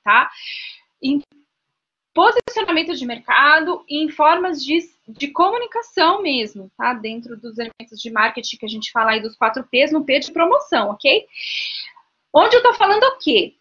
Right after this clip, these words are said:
Redução de custos. Esse é o momento.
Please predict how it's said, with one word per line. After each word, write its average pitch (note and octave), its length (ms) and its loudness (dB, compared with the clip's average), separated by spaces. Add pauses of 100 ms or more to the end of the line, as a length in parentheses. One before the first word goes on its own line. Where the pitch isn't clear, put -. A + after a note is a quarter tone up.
(720)
Redução A#4 420 0
de B4 120 -4
custos. B3 460 -8 (260)
Esse A#4+ 280 0
é G#4+ 40 -2
o E4+ 40 0
momento. G#3+ 360 -2